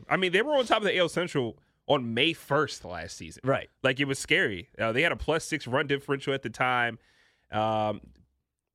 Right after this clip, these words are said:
Speaker 1: they had a plus, so they're under the plus thirty-three, uh, run differential, uh, that the White Sox had.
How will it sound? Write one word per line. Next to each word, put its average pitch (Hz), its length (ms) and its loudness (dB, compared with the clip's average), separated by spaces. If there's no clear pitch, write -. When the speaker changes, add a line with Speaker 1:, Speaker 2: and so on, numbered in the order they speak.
Speaker 1:
they 123 60 0
had 123 120 2
a - 20 -12
plus, 147 320 -2
so 160 120 0
they're 151 200 2
under 165 260 0
the 135 120 0
plus 139 280 0
thirty-three, 127 520 -2
uh, 104 180 0
run 110 260 -2
differential, 104 600 -4
uh, 110 140 2
that 101 140 -2
the 104 80 -2
White 117 240 2
Sox 104 280 -4
had. 98 320 -2